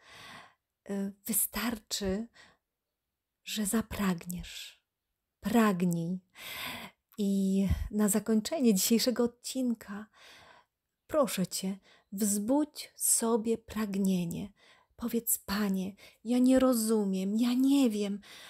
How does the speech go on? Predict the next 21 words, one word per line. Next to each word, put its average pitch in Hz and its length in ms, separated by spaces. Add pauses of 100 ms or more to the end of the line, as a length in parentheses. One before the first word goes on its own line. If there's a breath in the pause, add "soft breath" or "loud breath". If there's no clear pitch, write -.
(200 loud breath)
ale 233 320
to 233 160
mnie 247 180
w 240 40
jakiś 254 280
sposób 247 440
zachwyca. 240 920 (760 soft breath)
I 240 80
dlatego 240 500 (140)
pragnę, 190 1000 (220)
ja 214 340
pragnę 247 840 (340)
poznać 214 840 (520 loud breath)
modlitwę 220 920
w 196 200
woli 196 300
Bożej. 190 720 (500 loud breath)
Pragnę 208 720 (300 loud breath)
nauczyć 220 680
się 220 240
życia 214 720